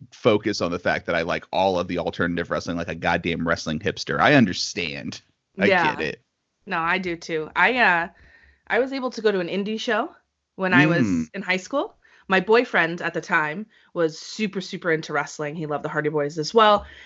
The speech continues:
Speaker 2: And he was like, "Let's go see an indie show. Let's go see these guys wrestle." We had people wrestle in our high school gym,
Speaker 1: Oh, that's
Speaker 2: like,
Speaker 1: awesome.
Speaker 2: just for fun. And, like, I think, I don't remember who was there now because I'm blanking, but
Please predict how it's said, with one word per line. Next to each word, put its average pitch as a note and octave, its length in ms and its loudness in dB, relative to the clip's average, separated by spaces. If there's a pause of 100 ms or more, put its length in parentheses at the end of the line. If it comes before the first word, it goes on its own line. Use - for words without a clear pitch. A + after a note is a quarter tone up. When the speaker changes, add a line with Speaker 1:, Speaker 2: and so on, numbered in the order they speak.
(100)
Speaker 2:
And E3+ 160 0
he F3 100 2
was D#3+ 120 0
like, D3+ 160 0
"Let's D#3+ 180 2
go E3 120 -4
see D3+ 200 -4
an D3+ 80 -6
indie A3 260 4
show. F#3+ 480 6 (160)
Let's D#3 160 -6
go D3+ 120 -2
see D#3 140 -4
these D3 160 -4
guys C#3+ 220 2
wrestle." G3+ 300 4
We B3 80 4
had C4 100 4
people G3+ 240 0
wrestle F#3 300 2
in F3+ 60 0
our D#3 100 2
high F#3 140 0
school F3+ 280 -4
gym, E3 360 4 (600)
Speaker 1:
Oh, C3+ 80 -4
that's C3 80 0
Speaker 2:
like, F3 180 4
Speaker 1:
awesome. - 300 -6
Speaker 2:
just A3 200 -6
for G3+ 160 6
fun. G3 420 2 (260)
And, G3 100 -4
like, F3 240 0
I G3 40 -4
think, G#3 240 -4 (480)
I G3 60 -10
don't B3+ 160 -6
remember G3 260 -2
who G3+ 140 -2
was F#3+ 140 0
there F3 180 4
now E3+ 300 2
because E3+ 340 -8
I'm D#3+ 180 -2
blanking, E3 480 0
but D#3 180 0